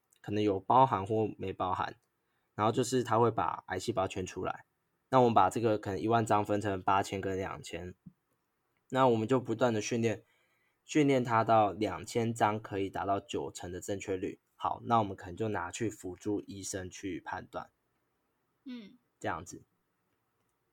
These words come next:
Speaker 1: 那这样子的话，可能会觉得数，数据量可能不够，才八千张，有时候可能不够嘛。那在我们的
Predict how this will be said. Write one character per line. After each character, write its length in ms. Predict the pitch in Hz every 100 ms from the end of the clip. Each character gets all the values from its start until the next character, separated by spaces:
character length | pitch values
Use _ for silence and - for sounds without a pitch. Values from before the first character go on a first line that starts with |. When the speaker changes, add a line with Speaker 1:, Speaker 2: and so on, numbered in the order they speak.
| -
Speaker 1:
那 320 | 165 165 156
这 180 | 160 175
样 100 | 151
子 60 |
的 80 | 123
话， 220 | 143 143
可 180 | 135 -
能 140 | 113
会 100 | 165
觉 80 | 156
得 160 | 143 107
数， 480 | - 143 120 107 104
数 300 | - - 175
据 140 | 165
量 120 | 170
可 100 | 131
能 120 | 92
不 100 | -
够， 240 | - 151 90
才 160 | -
八 220 | 113 113 131
千 200 | 135 127
张， 320 | 123 131 131 _ _ _ _ _
有 100 | 101
时 100 | 92
候 140 | 123
可 160 | 135 104
能 100 | 95
不 120 | 90
够 200 | - 107
嘛。 100 | 78 - _ _ _ _ _ _ _ _
那 140 | - 160
在 200 | 160 151
我 140 | 117
们 180 | 107 107
的 440 | 104 107 107 -